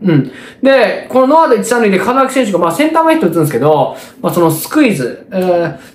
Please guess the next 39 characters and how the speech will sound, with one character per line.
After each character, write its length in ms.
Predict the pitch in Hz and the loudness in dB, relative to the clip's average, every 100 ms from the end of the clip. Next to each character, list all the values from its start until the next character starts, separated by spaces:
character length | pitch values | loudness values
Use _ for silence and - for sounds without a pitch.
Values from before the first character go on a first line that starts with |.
| - | -12
セ 280 | - 339 349 | 0 4 4
ー 140 | 302 | 2
フ 60 | - | 0
テ 80 | |
ィ 80 | 285 | 0
ー 40 | 277 | 0
ス 140 | - | 0
ク 140 | 269 233 | 0 2
イ 80 | |
ズ 380 | 156 143 123 - - - - - - - | 2 0 -2 -8 -20 -20 -20 -20 -20 -10
失 320 | - 170 147 | -4 -4 -2
敗。 300 | 156 139 131 | -2 -2 -2
セ 200 | - 302 | 0 2
ー 120 | 302 - | 4 4
フ 60 | |
テ 60 | 277 | 2
ィ 60 | 269 | 2
ー 20 | |
ス 120 | - | 0
ク 100 | 262 | 0
イ 60 | 214 | 0
ズ 80 | 147 | 0
失 260 | - 139 | -2 -2
敗。 180 | 135 131 | 0 0
で、 80 | 208 | 0
最 240 | 202 311 233 | 0 0 0
後 40 | |
ス 280 | 196 - - | -4 -8 -8
ク、 100 | 202 | -6
ス 180 | - - | -4 0
ク 140 | 339 | 2
イ 80 | 277 | 4
ズ 80 | 262 | 2
も 100 | 262 | 2
失 240 | - - | -2 -4
敗 140 | 147 | -4
す 120 | 135 127 | -2 -6
る 80 | |
と。 200 | 107 - | -8 -14